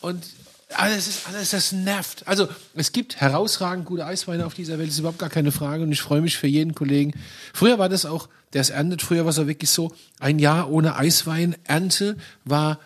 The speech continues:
kein komplettes Jahr, ne? Als ich noch bei, bei Robert Weil war, hatten wir die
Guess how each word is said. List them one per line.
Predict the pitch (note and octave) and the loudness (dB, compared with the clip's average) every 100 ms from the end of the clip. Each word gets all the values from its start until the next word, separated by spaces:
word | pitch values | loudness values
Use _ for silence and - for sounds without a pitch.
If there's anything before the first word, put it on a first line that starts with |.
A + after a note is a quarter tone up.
| _ | _
kein | - D#3+ D#3+ | -6 -6 -6
komplettes | D3+ C3+ D3+ B2+ - | -8 -8 -8 -6 -6
Jahr, | A2+ A2+ | -4 -4
ne? | F3+ | -4
Als | E3 | -2
ich | - | -2
noch | D3+ | -4
bei, | - C3+ C#3 | -2 0 0
bei | C3 C#3 | -2 -4
Robert | C#3 D3 C3+ | -2 -2 -2
Weil | C#3 F3 | -4 -6
war, | D#3+ E3+ - - - - - - | -8 -10 -12 -18 -20 -20 -20 -4
hatten | D#3+ E3 D#3 | 0 4 6
wir | D3 | 6
die | C#3+ D3 D3 | 6 2 2